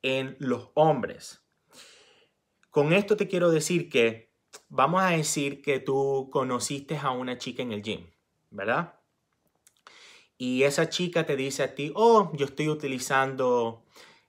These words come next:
eh, cincuenta, eh, eh, no, cinco, cinco miligramos de oxandrolona diarias".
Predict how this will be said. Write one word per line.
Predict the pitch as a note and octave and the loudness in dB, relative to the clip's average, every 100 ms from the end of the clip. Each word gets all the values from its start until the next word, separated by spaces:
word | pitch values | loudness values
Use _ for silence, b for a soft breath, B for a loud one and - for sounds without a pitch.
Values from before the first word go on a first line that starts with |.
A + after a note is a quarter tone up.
| _ | _
eh, | A#2+ A#2+ A#2+ A#2 A#2 A2+ A2+ | -4 -2 0 0 0 0 -2
cincuenta, | A2+ - C#3 B2 - C#3+ D3 D3+ D3+ D3 C#3 C3+ - _ | -4 -6 -4 -6 -4 2 2 2 2 4 4 0 -8 _
eh, | C3+ B2+ A#2+ | -2 0 0
eh, | |
no, | B2 G#2 | -2 -4
cinco, | - - E3+ E3+ E3+ D#3 D#3 - _ _ _ _ _ _ _ | -4 2 2 4 4 4 0 -10 _ _ _ _ _ _ _
cinco | - - F#3 F3+ F3 | -8 0 0 2 0
miligramos | D#3+ C#3+ D#3 D3+ D3+ C3 A#2+ | 0 0 2 2 0 -6 -2
de | B2+ B2+ B2+ | 0 0 -2
oxandrolona | B2+ A#2+ B2 B2 A#2+ B2 C#3 C#3 B2 B2 b b _ | -4 -2 -4 -2 -4 -2 -2 -2 -4 -6 b b _
diarias". | A2+ A2+ B2+ A#2+ F#2 - - - | -10 2 4 4 2 -10 -16 -20